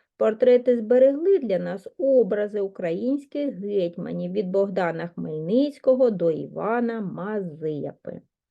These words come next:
Так, пригадуйте, який був перший пункт плану. Пор-, серія портретів українських гетьманів, так? А тепер виписуємо тези.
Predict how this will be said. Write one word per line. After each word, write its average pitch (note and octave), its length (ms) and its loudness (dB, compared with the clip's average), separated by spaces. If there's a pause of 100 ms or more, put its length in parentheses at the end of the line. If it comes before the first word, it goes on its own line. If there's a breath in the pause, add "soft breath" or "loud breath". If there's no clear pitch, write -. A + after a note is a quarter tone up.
(640 soft breath)
Так, G3 320 0
пригадуйте, C#4 680 4
який B3+ 280 6
був A3+ 280 0
перший G#3 420 2
пункт G3 400 -4
плану. F#3 600 -4 (600)
Пор-, G3+ 240 2 (300)
серія A3+ 440 6
портретів A#3+ 720 2
українських A#3+ 840 2
гетьманів, F3 840 -6
так? D4+ 280 -8 (280 soft breath)
А G#3 140 -2
тепер C4+ 380 2
виписуємо D4+ 880 0 (280)
тези. D#3+ 720 -4